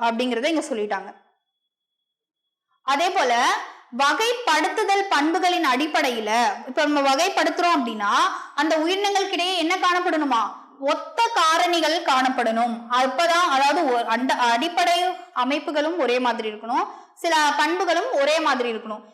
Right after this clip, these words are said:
இப்ப எடுத்துக்காட்டு எடுத்துக்கிட்டோம் அப்படின்னா, Mangifera indica அப்படிங்கிறது மாமரத்தை குறிக்குது.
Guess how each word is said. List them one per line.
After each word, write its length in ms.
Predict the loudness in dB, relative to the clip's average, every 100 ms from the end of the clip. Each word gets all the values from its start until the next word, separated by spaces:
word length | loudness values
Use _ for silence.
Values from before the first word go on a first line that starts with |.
| _
இப்ப 180 | -4 0
எடுத்துக்காட்டு 680 | 0 0 -2 0 0 0 0
எடுத்துக்கிட்டோம் 380 | 0 -2 0 0
அப்படின்னா, 240 | 0 0 0
Mangifera 540 | 0 0 -2 0 2 2 0
indica 380 | -2 -2 0 2 2 0
அப்படிங்கிறது 460 | -2 0 0 0 0 0
மாமரத்தை 560 | 2 2 2 0 -2 -4
குறிக்குது. 460 | -4 -6 -4 0